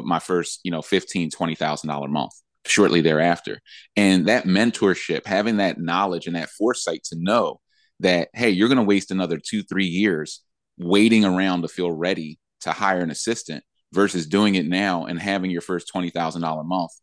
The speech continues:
thirty, forty days from now. Having that knowledge is just, like,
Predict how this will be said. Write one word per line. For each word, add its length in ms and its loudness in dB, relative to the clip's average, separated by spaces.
thirty, 260 -2
forty 340 -4
days 240 -2
from 140 -12
now. 260 -10
Having 420 4
that 200 4
knowledge 540 0
is 160 -8
just, 280 -4
like, 240 -4